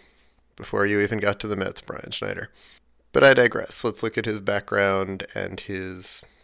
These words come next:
tenure in base-, what brought him to baseball before he came to the Mets. Brian Schneider was born in Jacksonville, Florida. And, and I, I read that and it makes me angry again, 'cause,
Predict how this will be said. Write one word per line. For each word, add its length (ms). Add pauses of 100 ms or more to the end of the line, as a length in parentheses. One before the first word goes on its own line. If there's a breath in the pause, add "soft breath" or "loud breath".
(460 soft breath)
tenure 500
in 260 (120)
base-, 320
what 180
brought 200
him 160
to 220 (100)
baseball 560
before 320
he 80
came 240
to 100
the 80
Mets. 500 (1120 loud breath)
Brian 220
Schneider 340
was 180
born 540
in 480 (320 loud breath)
Jacksonville, 720
Florida. 640 (1080 soft breath)
And, 240
and 160
I, 140 (120)
I 40
read 220
that 200
and 100
it 60
makes 260
me 80
angry 380
again, 360
'cause, 380